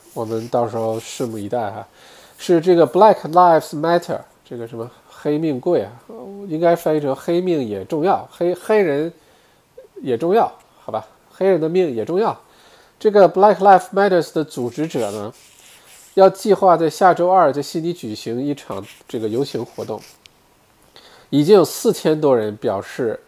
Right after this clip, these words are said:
有兴趣参加。啊，这次的活动的主要的目的呢，是突出原住居民 Aboriginals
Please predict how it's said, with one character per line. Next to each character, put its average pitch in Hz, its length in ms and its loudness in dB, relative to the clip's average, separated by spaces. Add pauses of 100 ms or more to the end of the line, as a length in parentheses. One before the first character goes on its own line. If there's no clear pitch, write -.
(100)
有 120 160 -2
兴 131 240 -6
趣 - 120 -12
参 113 240 -10
加。 110 280 -4 (680)
啊， 117 200 2
这 208 180 2
次 202 140 0
的 185 80 6
活 135 180 2
动 165 140 2
的 151 100 0
主 127 160 -4
要 113 120 0
的 131 80 -8
目 165 180 -6
的 131 140 -4
呢， 113 120 -4
是 127 140 -6
突 156 240 -6
出 143 240 -4
原 127 240 -4
住 226 160 0
居 156 140 -2
民 123 220 -2
Aboriginals 170 920 0